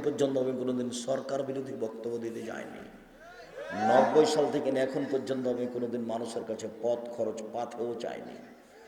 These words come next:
নব্বই সাল থেকে নিয়ে এখন পর্যন্ত আমি কোনোদিন মানুষকে আমার পরিচয় দিইনি। মানুষ যখন চাপ দিয়ে জিজ্ঞাসা করেছে যে, "বিজ্ঞাপন পোস্টারে আপনার নামটা লিখতে চাচ্ছি, কি লিখব?"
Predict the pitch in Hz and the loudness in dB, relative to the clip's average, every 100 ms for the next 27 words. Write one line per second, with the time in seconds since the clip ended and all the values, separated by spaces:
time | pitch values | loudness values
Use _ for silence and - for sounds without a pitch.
0 | - - 110 127 - 269 262 247 214 196 | -18 -8 2 4 10 12 12 12 8 6
1 | 196 175 165 185 165 156 160 156 151 143 | 6 6 6 4 4 4 4 4 2 0
2 | 135 139 131 135 127 127 123 - 120 117 | 0 -2 -2 -2 0 -2 -2 -4 -4 -4
3 | 113 135 139 139 147 135 107 92 - - | -4 -2 0 0 0 0 -2 -6 -8 -12
4 | - - - - - 131 185 240 233 233 | -18 -20 -20 -20 -6 6 12 12 12 12
5 | 196 190 - - 508 571 - 269 247 202 | 12 8 4 12 12 12 12 12 12 10
6 | 202 - 202 185 175 - 180 139 110 - | 8 8 6 6 4 4 6 6 6 -4
7 | - - 120 160 160 165 160 175 180 165 | -8 -10 4 6 8 8 10 8 8 2
8 | 175 160 165 160 160 151 160 160 143 139 | 2 2 2 6 6 4 2 2 2 2
9 | 147 147 139 139 - 151 160 - - 254 | 2 2 0 -2 -2 0 0 -2 -2 2
10 | 285 - 147 | 4 4 2